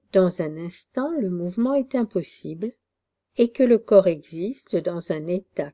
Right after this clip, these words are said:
quelconque de rapport. Mais il ne se peut pas que dans le temps il y ait un rapport de repos,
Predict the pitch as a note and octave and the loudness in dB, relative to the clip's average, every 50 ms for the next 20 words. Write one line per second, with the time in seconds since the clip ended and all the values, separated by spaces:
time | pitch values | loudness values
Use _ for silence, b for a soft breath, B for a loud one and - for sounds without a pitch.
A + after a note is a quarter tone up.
0 | _ _ - B3+ C#4+ - _ - - A#3 B3+ D4+ D#4 - - C#4 A#3 B3 A#3 A3+ | _ _ 0 0 0 0 _ -4 -2 -2 -2 -2 -6 -6 -6 -6 -2 -2 -2 -2
1 | - F3 - _ - - - - - - _ _ _ _ _ _ _ _ _ _ | -4 -6 -8 _ -12 -8 -8 -8 -8 -10 _ _ _ _ _ _ _ _ _ _
2 | _ _ _ _ _ _ _ _ _ _ _ _ _ _ _ - G#3 G3 G3+ G#3 | _ _ _ _ _ _ _ _ _ _ _ _ _ _ _ -4 -2 0 2 2
3 | F#3+ F#3 _ _ _ _ _ _ _ _ _ _ _ _ _ _ _ _ _ _ | 0 -2 _ _ _ _ _ _ _ _ _ _ _ _ _ _ _ _ _ _
4 | _ - - A#3+ A#3+ B3 B3+ B3+ C4+ C#4+ C#4+ - - C4+ B3+ C4 - G#3+ F#3+ F3+ | _ -6 -2 0 2 2 4 4 2 2 2 2 0 0 0 0 0 -2 -2 -2
5 | _ _ - D#3+ D#3 D#3+ F#3 - _ _ _ _ _ _ _ _ _ _ _ _ | _ _ -8 -8 -8 -10 -16 -20 _ _ _ _ _ _ _ _ _ _ _ _
6 | - C4+ C4+ A#3+ C4+ C4 B3+ B3+ A#3 G#3+ G3+ _ _ - F#3 F3 F#3 G3 A#3 _ | 4 4 4 6 4 2 2 2 2 0 -2 _ _ -4 -4 -2 -2 -6 -8 _
7 | _ _ _ _ - A#3+ G#3+ G#3+ A3 G#3+ G#3 A3+ A#3 A#3 - G#3 F3 E3+ F3+ G3 | _ _ _ _ -2 0 0 0 0 -2 0 0 -2 -2 -2 -4 -4 -2 -2 -4
8 | G3+ _ - - B3 C4 C4+ B3+ A3+ - A3+ G3+ - G3 F3 - _ _ - D#3+ | -4 _ -2 0 2 2 2 2 0 -2 -2 -2 0 -2 -4 -4 _ _ -4 -4
9 | D#3 D#3+ F3+ A3+ | -4 -4 -6 -10